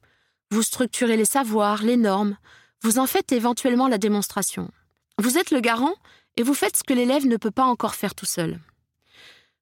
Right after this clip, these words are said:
Vos apports sont ponctuels et surviennent à des moments spécifiques, mais aussi lorsque l'opportunité le demande.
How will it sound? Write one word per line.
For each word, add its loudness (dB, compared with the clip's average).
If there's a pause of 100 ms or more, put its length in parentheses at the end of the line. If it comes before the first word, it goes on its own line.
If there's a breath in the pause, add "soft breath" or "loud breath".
Vos 2
apports 0
sont 0
ponctuels 0
et 2
surviennent 0
à 2
des 0
moments 2
spécifiques, -4 (280 soft breath)
mais 4
aussi 2
lorsque 0
l'opportunité 0
le 2
demande. -2